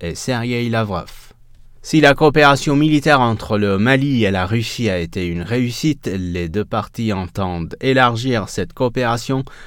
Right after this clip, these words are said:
dans d'autres domaines. Cette visite d'une délégation ministérielle malienne à Moscou a été l'occasion pour le chef de la diplomatie malienne d'expliquer les raisons des sanctions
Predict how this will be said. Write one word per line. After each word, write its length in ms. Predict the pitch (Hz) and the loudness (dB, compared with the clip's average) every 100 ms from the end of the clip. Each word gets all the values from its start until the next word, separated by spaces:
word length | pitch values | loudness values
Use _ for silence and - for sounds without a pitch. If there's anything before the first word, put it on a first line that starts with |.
| - | -12
dans 220 | 90 90 85 | -6 -4 -2
d'autres 420 | 85 135 - 135 | -2 -4 -2 -2
domaines. 400 | 127 120 82 - - - - - - - - - | -2 -2 -4 -10 -20 -20 -20 -20 -20 -20 -20 -8
Cette 240 | - 135 147 | 0 2 4
visite 420 | 135 131 127 120 | 2 2 0 -2
d'une 320 | 104 104 104 | -2 -2 0
délégation 580 | 110 123 120 113 - 120 | 0 0 0 -2 -2 -2
ministérielle 840 | 123 135 117 135 123 127 123 113 | 0 0 -2 -2 -2 0 0 0
malienne 600 | 104 120 135 127 127 113 98 | 0 0 2 0 0 0 0
à 100 | 95 | -2
Moscou 420 | 113 - - 143 | -4 -6 -2 0
a 80 | 101 | 0
été 240 | 90 87 | -2 -4
l'occasion 560 | 101 110 107 110 101 90 | -4 -2 -4 -2 -4 -6
pour 180 | 95 | -6
le 120 | 87 92 | -4 -2
chef 260 | 120 107 | -4 -4
de 160 | 92 87 | -6 -4
la 140 | 85 | -4
diplomatie 720 | 92 107 107 107 101 - 107 | -4 -6 -4 -4 -4 -6 -4
malienne 640 | 104 123 120 127 135 127 92 | -2 0 0 0 0 0 -2
d'expliquer 920 | 98 131 135 - - 131 - 139 110 | -2 -2 -2 -8 -4 -4 -2 -2 0
les 140 | 92 | -2
raisons 380 | 92 113 120 113 | -2 -4 -2 -2
des 120 | 95 | -4
sanctions 540 | 85 113 110 - 113 | -4 -6 -6 -4 -4